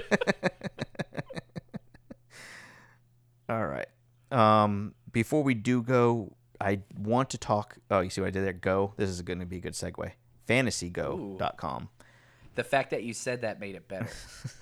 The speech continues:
Speaker 1: <laughs> Fantasy go dot com is our partner. You've heard us, heard us talk about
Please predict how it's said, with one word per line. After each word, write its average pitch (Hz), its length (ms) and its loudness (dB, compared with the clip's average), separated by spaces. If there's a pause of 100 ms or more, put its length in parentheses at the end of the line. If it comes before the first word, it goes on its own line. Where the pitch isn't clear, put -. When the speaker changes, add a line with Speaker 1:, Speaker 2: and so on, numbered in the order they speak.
(260)
Speaker 1:
<laughs> - 800 -16
Fantasy 151 440 4
go 120 260 4
dot 104 300 0
com 92 560 -4
is 92 360 -2
our 113 200 2
partner. 92 360 0
You've 90 220 -6
heard 120 200 4
us, 104 140 2 (320)
heard 139 160 6
us - 340 2 (180)
talk 104 260 -2
about 92 360 -2